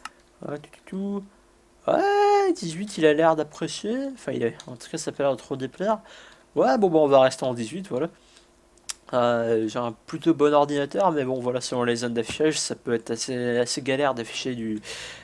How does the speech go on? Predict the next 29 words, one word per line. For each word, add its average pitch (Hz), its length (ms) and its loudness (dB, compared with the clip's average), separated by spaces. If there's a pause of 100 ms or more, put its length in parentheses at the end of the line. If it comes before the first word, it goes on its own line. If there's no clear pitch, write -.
(160)
bah, 107 100 -2
du 107 140 -8
vingt-quatre 113 360 -6
chunk 131 220 -8
ou 127 60 -8
plus. - 420 -4 (100)
Euh, 117 340 2
mais 117 180 -2
là, 208 100 -2
en 208 40 0
l'occurrence, 156 540 -4
enfin, 143 160 2
vingt-quatre 175 260 -4
encore, 190 180 -8
ça - 100 -10
passe - 200 -10
à - 20 -14
peu 120 100 -10
près. 131 160 -10
C'est - 100 -6
surtout 180 240 -2
trente-deux, 139 440 -2
en 117 100 -4
fait, - 200 -10
qui - 120 -14
fait - 100 -10
un 123 60 -6
peu - 120 -6
ramer. 117 280 2